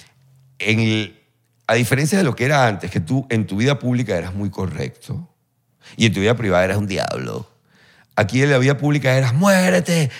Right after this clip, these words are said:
no sé qué vaina". Y luego en la vida privada, que, que, "Mira, chamo, yo no, o sea, lo que pasa es que la gente está en una turba, entonces yo me tengo que lanzar la turba o me", pero aunque la gente la perdió. Esa me llamaba mucho la atención, porque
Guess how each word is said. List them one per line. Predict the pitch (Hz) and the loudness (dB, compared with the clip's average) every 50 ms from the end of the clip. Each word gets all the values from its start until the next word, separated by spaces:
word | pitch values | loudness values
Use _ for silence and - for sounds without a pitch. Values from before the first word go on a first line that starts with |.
| - - | -10 -6
no | - 165 | -4 -4
sé | 156 196 | -2 0
qué | 175 180 | 2 4
vaina". | 185 185 180 175 170 160 139 117 - | 4 6 6 6 4 2 0 0 0
Y | 104 104 | 0 0
luego | 104 101 104 | 2 2 2
en | 120 123 | 2 2
la | 110 | 2
vida | 107 113 | 2 0
privada, | 113 110 104 98 104 110 113 | 0 0 0 0 0 0 -2
que, | 107 | -4
que, | 92 71 | -8 -8
"Mira, | 76 87 85 65 67 | -8 -8 -8 -6 -6
chamo, | - - 92 80 67 65 - - - - _ - | -6 -6 -6 -6 -10 -12 -18 -20 -20 -20 _ -12
yo | - 71 | -10 -8
no, | 71 71 76 82 - - | -6 -4 -4 -6 -6 -6
o | 71 67 | -8 -8
sea, | - - 67 65 | -6 -6 -4 -4
lo | 67 67 | -4 -4
que | |
pasa | - - - - - | -6 -6 -8 -8 -4
es | - | -2
que | 107 | 0
la | 110 | 0
gente | 90 80 73 - | 0 -2 -4 -6
está | 95 - | -6 -4
en | 95 104 | -2 -2
una | 117 104 95 | 0 -2 -2
turba, | - 90 90 87 92 | -2 -2 -2 0 0
entonces | 92 90 - 135 78 | -2 -4 -4 -6 -6
yo | 80 | -6
me | 78 76 | -6 -4
tengo | 80 82 | -6 -6
que | 82 87 | -6 -6
lanzar | 80 80 - 85 | -6 -6 -4 -4
la | 85 85 | -4 -4
turba | 82 - 80 80 92 113 110 | -4 -4 -4 -2 -2 0 -2
o | 87 | -2
me", | 69 67 64 - - 131 - - - - - - - | -2 -4 -6 -8 -8 -10 -12 -12 -16 -20 -20 -20 -10
pero | - 76 78 71 73 73 69 62 58 - - | -6 -4 -2 -2 -2 -2 -4 -4 -8 -10 -12
aunque | - 67 62 - - - - - - - | -12 -12 -12 -12 -12 -14 -14 -14 -14 -12
la | - | -10
gente | 120 127 - - - | -8 -8 -8 -6 -6
la | - 101 | -6 -6
perdió. | - - - 64 65 65 120 - - - - - - - - 104 - | -6 -6 -6 -6 -6 -6 -6 -8 -12 -20 -20 -20 -14 -10 -10 -6 -2
Esa | - 131 123 - 180 | 0 2 2 2 2
me | 175 143 | 2 2
llamaba | 104 92 85 82 92 101 | 2 0 0 0 -2 -2
mucho | 101 95 87 - 117 | -2 -4 -4 -2 -2
la | 107 | -2
atención, | 95 78 64 65 65 - - 87 67 58 | -2 -4 -6 -10 -8 -6 -6 -6 -6 -6
porque | 58 65 71 - - 73 - | -8 -12 -10 -10 -10 -10 -12